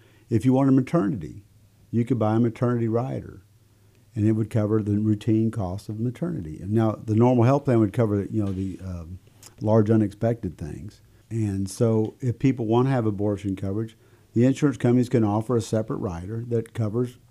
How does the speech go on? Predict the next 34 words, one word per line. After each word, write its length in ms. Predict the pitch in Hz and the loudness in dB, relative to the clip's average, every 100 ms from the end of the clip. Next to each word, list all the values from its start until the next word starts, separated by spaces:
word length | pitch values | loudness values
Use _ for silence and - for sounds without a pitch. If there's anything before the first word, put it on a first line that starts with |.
| - | -8
abortions. 640 | 120 165 175 - - - - _ - - | 0 0 -2 -10 -16 -18 -20 _ -20 -4
And 140 | 113 123 | 2 4
that 140 | 151 | 6
way, 120 | 135 | 4
the 100 | 117 | 4
whole 220 | 110 139 117 | 4 4 2
pool 560 | - 180 190 104 87 107 | 2 2 2 0 -2 -4
is 100 | 101 | 0
not 200 | 113 101 | 2 2
helping 320 | 113 104 104 | 0 0 0
to 80 | 92 | 0
subsidize 680 | - 160 - 87 78 80 | -4 -6 -6 -10 -10 -14
that. 280 | 87 87 110 - _ _ - | -12 -12 -12 -16 _ _ -4
But 160 | 110 | 0
those 260 | 127 131 120 | 4 4 4
who 80 | 123 | 2
wanna 240 | 117 120 | 4 2
get 160 | 117 117 | 2 0
abortions, 460 | 110 123 123 123 | 2 0 0 -2
they 140 | 110 117 | 2 2
can, 140 | 131 107 - _ - | 2 -2 -4 _ -2
you 100 | 110 | 0
know, 80 | |
share 300 | 95 - 117 | 0 2 2
that 220 | 107 104 110 | 4 0 2
risk 240 | 110 110 - | 0 0 -8
among 320 | 110 104 107 101 | -2 2 4 2
the, 120 | 92 | 0
that 240 | 113 113 - | -2 -4 -4
pool, 300 | 95 76 - | -10 -10 -8
a 20 | |
much 200 | 104 107 | -4 -4
smaller 360 | - 120 120 107 | -4 0 2 2
pool 420 | 85 90 80 95 | -2 -8 -10 -14